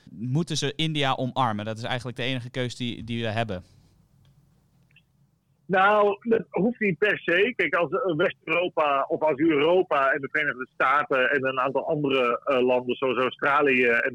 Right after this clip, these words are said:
Speaker 2: Japan, Zuid-Korea een bond maken, dan zijn ze, dan zijn ze in de, eh, woorden van de Amerikaanse oud-ambassadeur in, eh, Brussel, Gordon Sondland, eh,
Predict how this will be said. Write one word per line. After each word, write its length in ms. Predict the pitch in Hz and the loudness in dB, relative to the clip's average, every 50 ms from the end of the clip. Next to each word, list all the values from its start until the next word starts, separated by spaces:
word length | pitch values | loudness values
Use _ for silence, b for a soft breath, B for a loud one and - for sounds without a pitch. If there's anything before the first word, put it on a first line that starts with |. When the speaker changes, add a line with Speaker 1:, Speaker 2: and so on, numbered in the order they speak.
| 123 127 135 | -2 -2 0
Speaker 2:
Japan, 420 | 147 135 123 - - 143 139 131 | 0 0 0 2 0 0 0 -2
Zuid-Korea 640 | 123 - 143 139 135 - - 147 147 151 143 127 127 | -4 -2 -2 -2 -2 0 0 0 2 2 2 2 2
een 120 | 151 143 127 | -2 -2 0
bond 180 | 147 147 156 - _ _ | 0 -2 -2 -4 _ _
maken, 520 | - - 127 123 120 - - 139 143 135 | -4 -2 0 0 -2 -2 -2 -2 -2 0
dan 160 | 127 135 131 - | -2 -2 -2 -2
zijn 220 | - 139 139 127 | -2 -2 -2 -2
ze, 120 | 113 127 135 | -6 -10 -4
dan 260 | 131 131 127 131 139 139 _ _ _ _ _ _ _ _ | -2 -2 -2 -2 -4 -10 _ _ _ _ _ _ _ _
zijn 300 | _ - 151 139 135 123 | _ -4 -2 -2 -2 0
ze 240 | 107 131 131 131 - _ _ | 0 0 0 0 -2 _ _
in 180 | - 160 147 131 | -6 -4 -2 2
de, 220 | 131 131 120 104 - B B B B B B B B _ _ _ | 2 2 2 2 -2 B B B B B B B B _ _ _
eh, 240 | - 131 120 120 123 | -2 0 2 2 2
woorden 380 | 120 117 131 147 147 139 135 127 | 2 4 4 4 4 4 2 0
van 120 | - 139 135 | -2 -4 -2
de 80 | 139 | -2
Amerikaanse 920 | 135 135 135 131 123 120 - 139 131 139 139 131 - - 139 131 127 131 - | 0 2 2 0 0 0 0 0 0 0 -2 -4 -4 -2 0 0 0 0 0
oud-ambassadeur 1080 | - 139 139 131 - 151 147 131 127 - - - 127 123 123 131 131 127 123 117 - | -2 0 0 0 0 -2 -2 -2 -2 -2 -2 -4 -2 0 2 4 4 4 2 2 0
in, 160 | - 131 120 123 | -2 -4 -4 -2
eh, 160 | 127 131 131 127 117 | -2 -2 0 0 0
Brussel, 380 | 117 135 151 147 - 156 147 131 | 0 0 0 2 0 0 0 2
Gordon 320 | 123 143 135 123 131 - 120 | 2 2 2 2 0 -2 -4
Sondland, 600 | - - 151 139 139 135 135 131 131 131 123 - | -4 -2 -2 -2 0 0 0 0 0 -2 -2 0
eh, 140 | 135 123 | 0 2